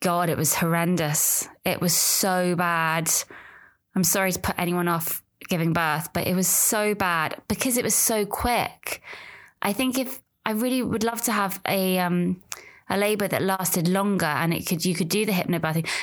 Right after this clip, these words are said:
There was no time for me to do hypnobirthing here. This was so extreme. And then he was out and I couldn't lower myself down because of the pain.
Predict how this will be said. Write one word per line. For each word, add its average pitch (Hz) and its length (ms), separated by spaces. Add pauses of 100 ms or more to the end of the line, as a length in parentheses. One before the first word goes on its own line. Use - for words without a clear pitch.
There 403 100
was 523 160
no 453 80
time - 240
for 202 80
me 190 100
to 165 60
do 151 80
hypnobirthing 156 720
here. 156 380 (440)
This 311 220
was 359 320 (360)
so 359 560
extreme. 196 720 (1080)
And 247 220
then 294 200
he 262 160
was 254 160
out 277 720 (500)
and 247 480 (120)
I 233 120
couldn't 285 540 (160)
lower 226 440
myself 214 460
down 190 720
because 185 260
of 190 60
the 190 80
pain. 202 640